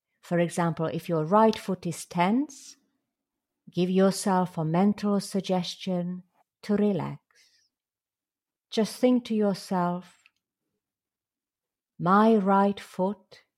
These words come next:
is relaxing," or tell your right foot to relax. Feel the tension melting away.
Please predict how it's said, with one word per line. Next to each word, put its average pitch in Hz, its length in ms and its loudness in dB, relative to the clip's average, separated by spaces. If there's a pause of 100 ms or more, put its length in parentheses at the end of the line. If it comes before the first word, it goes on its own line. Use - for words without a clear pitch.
(140)
is 185 260 -6
relaxing," 143 960 -8 (500)
or 233 100 0
tell 302 280 0
your 156 200 2
right 165 300 0
foot - 320 -14
to 226 140 -4
relax. 226 720 -8 (1800)
Feel 190 500 2
the 190 120 0
tension 180 1200 -2 (260)
melting 180 680 0
away. 151 640 -6